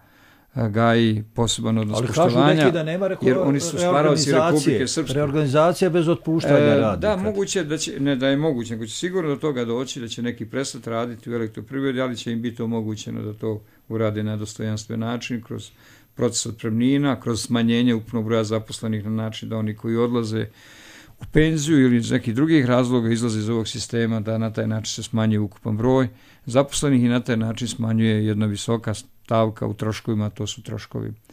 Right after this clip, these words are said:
Speaker 1: plata. E, mislim, ta dva faktora su ključni. Treći faktor koji može da bitno utiče na položaj elektroprivrede jesu nove investicije, odnosno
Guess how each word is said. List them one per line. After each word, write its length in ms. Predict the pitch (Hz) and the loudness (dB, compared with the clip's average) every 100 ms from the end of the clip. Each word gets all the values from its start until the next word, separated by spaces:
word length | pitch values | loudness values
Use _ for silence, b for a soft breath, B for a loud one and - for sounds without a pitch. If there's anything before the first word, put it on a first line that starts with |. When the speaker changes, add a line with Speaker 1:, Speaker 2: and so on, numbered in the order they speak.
| b b - | b b -10
Speaker 1:
plata. 400 | 107 101 98 98 - B B B B B B - | -4 -4 -2 -8 -8 B B B B B B -4
E, 60 | 120 113 110 107 | 0 2 2 2
mislim, 400 | - 143 - 127 | 2 0 2 -2
ta 140 | 113 123 | 2 2
dva 260 | 135 113 110 - | 4 2 0 -4
faktora 340 | 127 107 113 | -2 -2 -4
su 160 | 110 110 | -4 -4
ključni. 400 | 139 143 - 117 | 0 0 0 -2
Treći 360 | 135 170 175 160 | 0 0 0 0
faktor 360 | 165 156 160 | 0 0 -4
koji 220 | - 139 | 0 2
može 300 | 131 139 135 | 4 4 4
da 180 | 123 120 | 2 2
bitno 340 | 113 143 - 131 | 2 0 0 -2
utiče 420 | 147 147 - 127 | 0 -4 0 2
na 240 | 123 135 135 b b _ | 4 2 0 b b _
položaj 400 | 143 160 131 135 | 2 2 2 2
elektroprivrede 640 | 135 117 120 127 135 120 | 2 0 -4 0 0 2
jesu 340 | 120 120 - 120 | 2 0 -2 0
nove 320 | 120 143 165 | 2 4 2
investicije, 640 | 160 143 156 156 - 151 | 0 0 0 0 2 2
odnosno 580 | 113 127 151 156 160 156 | 2 2 2 -2 0 -2